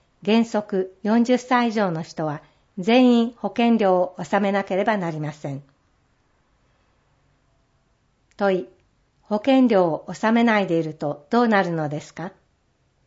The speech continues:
答え。滞納した期間に応じて、介護サービスの利用者負担が三割または四割に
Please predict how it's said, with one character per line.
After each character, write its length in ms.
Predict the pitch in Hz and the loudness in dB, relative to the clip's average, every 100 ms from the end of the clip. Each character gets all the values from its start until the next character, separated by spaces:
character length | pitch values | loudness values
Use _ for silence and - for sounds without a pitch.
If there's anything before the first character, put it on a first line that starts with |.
| _ _ _ _ _ _ _ _ _ _ | _ _ _ _ _ _ _ _ _ _
答 340 | - 190 202 190 | -10 -4 0 0
え。 140 | 151 _ _ _ _ _ _ _ _ _ _ _ | -2 _ _ _ _ _ _ _ _ _ _ _
滞 240 | - 214 254 | -4 2 4
納 200 | 254 247 | 4 2
し 80 | - | 0
た 120 | 202 | -6
期 160 | - | -6
間 220 | - 220 214 | 0 2 2
に 100 | 190 | 0
応 120 | 180 | -2
じ 160 | - | -6
て、 220 | - 160 - _ _ _ | -14 -14 -14 _ _ _
介 240 | - 226 | -4 -2
護 140 | 240 247 | 0 0
サ 240 | 262 254 | 2 0
ー 20 | |
ビ 80 | 240 | 0
ス 160 | - 185 | -6 -6
の 140 | 170 | -4
利 80 | 185 | 0
用 160 | 220 | 0
者 180 | 233 220 | 0 -4
負 100 | 220 | -6
担 240 | - 190 156 | -6 -6 -6
が 200 | 151 - _ _ _ | -12 -16 _ _ _
三 320 | - 233 240 | -2 0 2
割 340 | 226 196 160 - _ _ | 2 0 -4 -10 _ _
ま 140 | 185 196 | -10 -4
た 180 | 196 180 | -2 -2
は 180 | 156 - _ - | -4 -12 _ 0
四 240 | 233 254 | 4 6
割 320 | 226 202 170 | 6 2 0
に 120 | 165 | -6